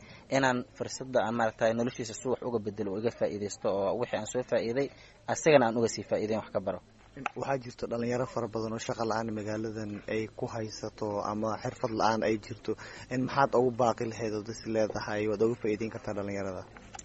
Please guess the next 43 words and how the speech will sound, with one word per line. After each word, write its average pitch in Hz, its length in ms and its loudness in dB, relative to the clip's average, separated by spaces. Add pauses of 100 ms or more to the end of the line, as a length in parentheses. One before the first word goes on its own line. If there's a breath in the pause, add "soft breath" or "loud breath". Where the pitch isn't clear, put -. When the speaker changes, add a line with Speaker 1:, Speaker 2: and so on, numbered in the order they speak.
(300 loud breath)
Speaker 1:
Dhalinyarada 127 460 6 (100)
waxaan 117 260 2
ugu 120 120 -4
baaqi 113 280 6
lahaa 104 280 -2
inay, 113 180 0
maaragtay, 107 480 0 (140)
ku - 140 -2
biiraan 110 520 4
macadyadaas 107 580 2
oo 101 260 2
ay 104 120 2
wax 101 180 -6
ka - 140 -6
soo 110 180 -2
bartaan. 113 380 0 (100)
Wiilal 110 240 2
badan 107 240 2
baa 104 140 2
jiro, 98 200 4
gabdho - 320 0
badanaa 110 280 2
jiro 107 200 -2
oo 98 80 -4
ka - 140 -8
faa'iidaystay. 107 640 -2 (480 loud breath)
Marka 127 320 0
qofka - 340 -2
inuu 113 160 0
noloshiisa 113 500 -2
wax 101 140 -2
ka - 120 4
beddelo, 110 400 4
haddii 117 300 0
xaggii 120 260 2
waxbarashada 113 480 0
uu 107 160 0
gabo, 110 220 2
inuu 117 240 0
farsamadan 113 600 0
uu 104 80 -6
ka 127 120 0
faa'iidaysto 113 560 0